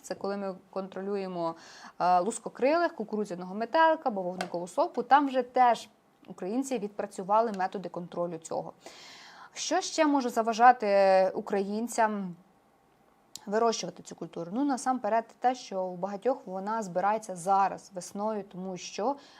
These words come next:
не було можливості зібрати її, е, восени, вона пере-, простояла і збирається зараз. Але, можливо, це і не мінус через те, що ця культура така, що може простояти зиму, і потім ви весною можете її зібрати і здати.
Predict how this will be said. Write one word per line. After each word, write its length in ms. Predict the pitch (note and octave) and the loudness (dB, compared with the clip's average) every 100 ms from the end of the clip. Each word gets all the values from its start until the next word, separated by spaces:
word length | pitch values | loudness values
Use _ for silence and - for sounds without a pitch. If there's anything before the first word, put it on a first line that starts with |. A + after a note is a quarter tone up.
| - | -4
не 140 | A#3 | 0
було 260 | B3 B3+ A#3 | 2 2 0
можливості 560 | F#3 F3+ F#3+ F3+ - F#3 | -2 -4 -4 -4 -6 -6
зібрати 500 | F#3+ F#3+ F3+ F3+ F3 | 2 6 6 2 -12
її, 600 | E3+ E3 F3 E3+ D#3+ - - - - | -14 -10 -4 -2 -4 -6 -16 -20 -8
е, 240 | - E3 E3 | 0 2 2
восени, 680 | F3 A3+ A#3+ A#3+ C#4 E4+ E4 | 0 0 0 2 4 4 4
вона 280 | B3 A#3 A3+ | 2 2 2
пере-, 400 | G3 G3 F#3+ G#3+ - | 2 2 2 -4 -4
простояла 720 | G#3 G#3 C4+ D4+ D4+ C#4+ C4 | -4 0 2 4 4 6 4
і 80 | - | 4
збирається 560 | G#3 G3+ G#3 A3 A3 G#3+ | -2 2 6 6 4 2
зараз. 440 | G#3 G3 E3+ - - | 4 4 4 -6 0
Але, 380 | G#3 G#3+ A3 G#3 - _ | 4 6 6 4 -2 _
можливо, 460 | G3 F#3 G#3+ A3 G#3 | -12 -4 -2 2 0
це 340 | G#3 G#3+ G3+ - _ | 0 0 2 0 _
і 200 | B3+ C4 | 2 2
не 220 | A#3+ B3 | 2 2
мінус 640 | A#3+ B3 D4 D#4+ B3+ G3 - | 2 2 4 4 2 0 -8
через 240 | - F3+ | -10 -4
те, 140 | G3+ | -2
що 140 | G3+ - | -2 -4
ця 160 | - | -6
культура 400 | G3 F#3+ G#3+ G3+ | -6 -6 -2 0
така, 320 | F#3+ - - A3+ | 0 -2 -2 -2
що 180 | - | -2
може 220 | G3 F#3 F#3+ | -6 -4 -6
простояти 640 | - G#3 - F#3+ F3 F3 | -6 -10 -6 -6 -6 -6
зиму, 320 | F3+ C4 C#4+ | -4 -4 -6
і 60 | - | -6
потім 300 | - A3+ G#3 | -4 -4 -4
ви 100 | F#3 | -6
весною 400 | G3+ - A3+ A#3 | -8 -6 -4 -4
можете 400 | G3 A3 G#3+ F#3 | -4 -4 -4 -6
її 220 | F#3 G3 | -4 -2
зібрати 500 | F#3 F#3+ A3+ D4+ - | -2 2 6 4 2
і 200 | - A#3 | -6 -6
здати. 500 | F#3 G3+ G3 - - | -2 4 4 4 -4